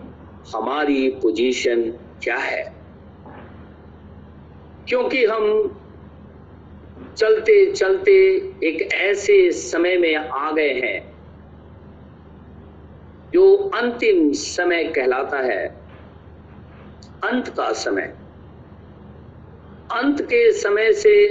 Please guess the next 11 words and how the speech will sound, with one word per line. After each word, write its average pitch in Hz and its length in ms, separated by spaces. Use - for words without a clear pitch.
अर्थ - 400
ये 175 300
नहीं 170 380
है 147 360
कि 220 100
दुनिया 196 880
नष्ट 160 500
हो 147 180
जाएगी। 113 560
अंत 269 340
से 226 480